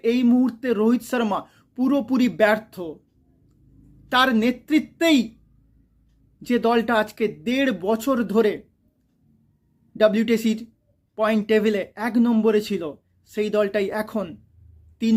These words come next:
নম্বরে চলে গেছে। বাকি টেস্ট ম্যাচগুলো যদি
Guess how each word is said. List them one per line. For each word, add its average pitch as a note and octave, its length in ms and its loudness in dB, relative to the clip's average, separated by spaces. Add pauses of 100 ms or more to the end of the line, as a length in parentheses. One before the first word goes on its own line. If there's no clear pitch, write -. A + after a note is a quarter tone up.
(100)
নম্বরে G3+ 420 -2
চলে F#3 240 -6
গেছে। D#3+ 260 -6 (720)
বাকি B3+ 420 2 (580)
টেস্ট D#4 260 2
ম্যাচগুলো B3 540 4 (640)
যদি A3 340 -2